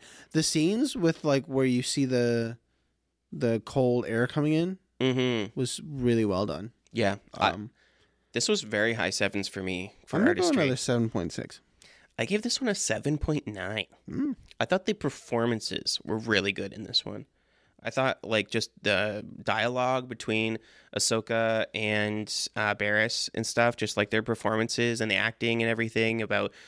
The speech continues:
Speaker 2: her being taken over. And like you mentioned, like, she was like, "Kill me," and everything. Like, that was a really touching moment, and the performances were done really well in that.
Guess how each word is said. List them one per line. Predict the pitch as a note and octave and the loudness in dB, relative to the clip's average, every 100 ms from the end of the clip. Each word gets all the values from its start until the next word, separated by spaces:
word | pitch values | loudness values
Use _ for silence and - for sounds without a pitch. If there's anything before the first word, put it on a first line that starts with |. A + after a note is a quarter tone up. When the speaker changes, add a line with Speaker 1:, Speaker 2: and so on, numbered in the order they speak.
| - - | -10 2
Speaker 2:
her | A2+ | 4
being | G#2 G2+ | 4 0
taken | A#2+ A#2 C3 | -2 0 0
over. | D#3 D3+ | 0 0
And | C#3+ | 0
like | A2+ G#2+ | 0 -2
you | |
mentioned, | A#2+ C#3 - C#3 | 0 0 0 0
like, | A#2 G2 | 2 0
she | A#2 | -2
was | A2 | -2
like, | G#2+ - - - | -2 -4 -18 0
"Kill | E3 E3+ D#3 | 2 2 2
me," | C#3+ A#2 | 2 2
and | A2 | 2
everything. | A2 G#2 G2+ G#2 | 0 0 0 0
Like, | G#2 | -2
that | A#2 | -2
was | F#3 | 0
a | G3+ | 0
really | A2+ A2+ A#2 | 0 2 0
touching | - A2 - G#2+ | 0 -2 0 -2
moment, | F2+ G2+ C3 - | 0 2 2 2
and | G2+ | -2
the | G#2 | -4
performances | - - A2+ B2 - D3+ D3 | -6 -4 0 0 -2 -6 -4
were | A2 | 0
done | G#2 | 0
really | G2+ G#2+ A#2 | -2 -2 -2
well | G2+ A#2+ | 0 0
in | C3+ | 0
that. | D3+ D#3 | 0 -2